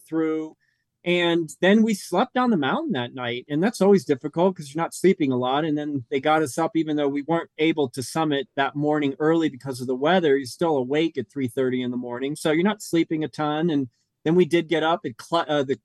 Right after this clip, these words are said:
clouds finally cleared, and we just had this beautiful morning with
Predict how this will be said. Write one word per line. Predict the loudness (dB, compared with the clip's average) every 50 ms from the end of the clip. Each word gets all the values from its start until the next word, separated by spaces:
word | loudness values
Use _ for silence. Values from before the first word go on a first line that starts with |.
| _
clouds | -6 -2 0 2 2 0 0 -4
finally | -6 -4 -4 -2 -2 -4 -6
cleared, | -6 -4 -2 0 2 2 0 0
and | 0
we | -2 -4
just | -4 -8 -10 -6
had | -6 -6 -4
this | -4 -6 -6 _ _ _ _
beautiful | -6 0 4 6 8 8 8 6 4 0 0 0 0 0 -2 -6 _ _ _ _ _ -6
morning | -2 2 4 4 4 4 2 2 0 0 0 0
with | 0 0 -2 -4